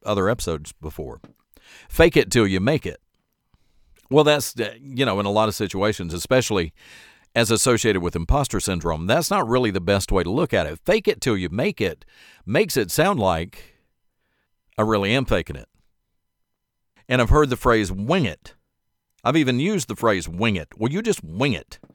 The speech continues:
You'll figure it out. And I really do struggle with this imposter syndrome sometimes because I don't have all the answers going in. And it makes me apprehensive.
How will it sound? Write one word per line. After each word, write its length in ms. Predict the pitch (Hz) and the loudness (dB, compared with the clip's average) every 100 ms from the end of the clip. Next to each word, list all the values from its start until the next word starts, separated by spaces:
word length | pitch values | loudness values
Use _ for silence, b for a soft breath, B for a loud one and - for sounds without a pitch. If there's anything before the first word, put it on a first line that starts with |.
| b b b | b b b
You'll 160 | 120 | 0
figure 380 | 160 - 151 135 | 2 0 0 2
it 60 | 104 | 0
out. 220 | 82 62 _ _ _ _ b b b b | -2 -6 _ _ _ _ b b b b
And 120 | 131 | 0
I 60 | |
really 340 | 214 160 185 143 | 2 2 0 0
do 240 | 110 151 | 0 -2
struggle 400 | 131 - 143 120 | -2 0 0 0
with 100 | 101 | -2
this 200 | 98 101 | 0 -2
imposter 500 | 95 - 147 202 - | -2 -4 -2 -2 -4
syndrome 460 | 131 120 101 101 95 | -4 -2 0 -2 -2
sometimes 500 | 101 92 95 92 90 | -4 -2 -2 -2 -2
because 560 | 107 - 139 123 101 - b b b b b b _ _ - | -4 0 0 2 -2 -8 b b b b b b _ _ -2
I 80 | 117 | 0
don't 300 | 117 175 147 | 2 2 2
have 200 | 147 131 | 2 4
all 160 | 127 | 4
the 160 | 113 107 | 2 -4
answers 420 | 113 107 - 92 | -4 -4 -4 -4
going 340 | 92 104 90 | 0 0 -2
in. 420 | 92 104 92 67 53 _ _ _ _ _ _ _ | -6 -6 -6 -8 -16 _ _ _ _ _ _ _
And 120 | 120 113 | -2 -2
it 80 | |
makes 300 | 98 147 135 | 0 0 0
me 140 | 135 113 | -4 -6
apprehensive. 1120 | - 120 - 107 - 120 120 - 82 65 - | -4 -6 -2 -4 -2 -4 -4 -4 -8 -8 -16